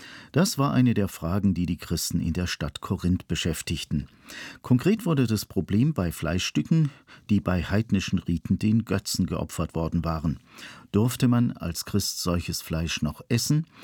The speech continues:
Der Apostel Paulus geht im ersten Korintherbrief Kapitel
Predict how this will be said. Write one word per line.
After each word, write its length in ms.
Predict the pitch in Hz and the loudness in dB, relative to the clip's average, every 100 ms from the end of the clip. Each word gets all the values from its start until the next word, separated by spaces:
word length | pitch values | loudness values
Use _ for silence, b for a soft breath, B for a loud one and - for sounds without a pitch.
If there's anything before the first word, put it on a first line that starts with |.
| B B B B | B B B B
Der 100 | 120 | 0
Apostel 400 | 131 196 - 165 | 0 0 0 -2
Paulus 380 | 110 120 123 - | 2 4 2 0
geht 180 | 104 87 | -2 0
im 100 | 87 | 0
ersten 380 | 90 98 - | 0 -2 0
Korintherbrief 640 | 98 82 87 90 - 90 - | -2 0 0 0 0 -2 -2
Kapitel 400 | 80 - 71 | -8 -6 -6